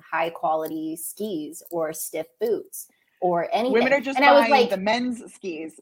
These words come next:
Speaker 2: because there aren't available skis for women in those types and <laughs> styles.
Speaker 1: Yeah, and boots is, like, a whole, like, segment of it because stiff boots equal more response into your equipment. And we have, like you said, the calf positioning, um,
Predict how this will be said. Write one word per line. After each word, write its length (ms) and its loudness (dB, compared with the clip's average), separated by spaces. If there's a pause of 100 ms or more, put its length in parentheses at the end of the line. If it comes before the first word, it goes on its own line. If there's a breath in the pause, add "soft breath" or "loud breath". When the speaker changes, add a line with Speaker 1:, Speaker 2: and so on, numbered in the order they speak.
Speaker 2:
because 320 -2
there 260 -2
aren't 300 -2
available 580 -2
skis 340 -6
for 160 -4
women 260 -8 (100)
in 200 -6
those 220 -6
types 340 -10
and 120 -6
<laughs> 0 -
styles. 440 -2
Speaker 1:
Yeah, 520 8
and 320 4
boots 340 6
is, 200 2
like, 280 4
a 60 6
whole, 720 4
like, 320 2
segment 500 0
of 100 2
it 120 0
because 280 2
stiff 320 -2
boots 240 -4
equal 320 -2
more 160 2
response 440 -2
into 160 -6
your 100 -2
equipment. 680 -6
And 360 -2
we 200 -4
have, 380 2
like 200 -2
you 60 -6
said, 280 -2
the 60 -4
calf 380 -4
positioning, 800 -6 (340 soft breath)
um, 420 0